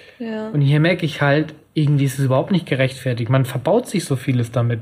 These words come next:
Speaker 1: Mhm.
Speaker 2: So viele Gespräche und so viel Erfahrung, die man dadurch wegschiebt, nur weil man mit den Leuten nicht in Kontakt treten will, weil man Angst hat,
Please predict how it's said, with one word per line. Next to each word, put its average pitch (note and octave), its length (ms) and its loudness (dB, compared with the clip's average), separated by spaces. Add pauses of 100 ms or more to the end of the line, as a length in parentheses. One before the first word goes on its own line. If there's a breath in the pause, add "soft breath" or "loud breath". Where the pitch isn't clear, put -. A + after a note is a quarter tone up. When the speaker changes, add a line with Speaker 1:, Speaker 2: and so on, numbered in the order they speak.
(120)
Speaker 1:
Mhm. G3+ 300 -4
Speaker 2:
So G3 80 -2
viele F3 240 2
Gespräche D#3 680 0
und D3+ 80 2
so D3 120 0
viel D3 140 -2
Erfahrung, E3 520 2
die C#3 320 2
man C#3 100 2
dadurch C3+ 300 2
wegschiebt, D#3 540 -2
nur D3 140 2
weil C#3+ 120 4
man C#3+ 140 2
mit C3+ 100 0
den C3+ 80 2
Leuten C#3+ 260 2
nicht C3+ 80 0
in C3 100 0
Kontakt - 380 -4
treten C3 360 0
will, B2 120 2
weil B2+ 120 2
man B2+ 200 0 (120)
Angst E3 320 0
hat, D3+ 160 0